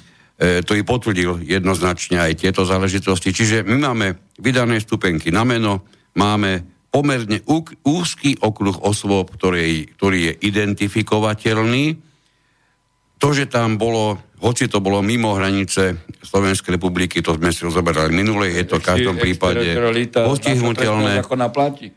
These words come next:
Speaker 1: Čiže človek by logicky očakával, že generálny prokurátor, ktorý spúšťa lavínu, vážnu lavínu, pomaličky už aj za to, že sa niekto zle nadýchol, bude v tomto prípade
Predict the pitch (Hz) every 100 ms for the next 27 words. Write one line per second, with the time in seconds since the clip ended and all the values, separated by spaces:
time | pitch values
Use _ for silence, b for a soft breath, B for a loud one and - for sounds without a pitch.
0 | _ - 127 123 - 143 139 127 127 117
1 | 117 160 156 147 - 104 120 123 117 104
2 | 101 98 101 98 101 - 90 90 90 80
3 | 120 131 123 113 101 87 95 107 110 104
4 | 98 98 92 92 104 95 101 - - 120
5 | 110 - 107 95 104 113 117 110 104 98
6 | 92 87 b b b _ 90 107 120 123
7 | 113 104 101 101 98 95 82 104 104 98
8 | 95 - 107 95 95 98 95 107 98 98
9 | 98 90 98 - 92 82 98 87 90 101
10 | 92 107 113 120 B B B B 95 117
11 | 104 113 117 113 98 110 107 107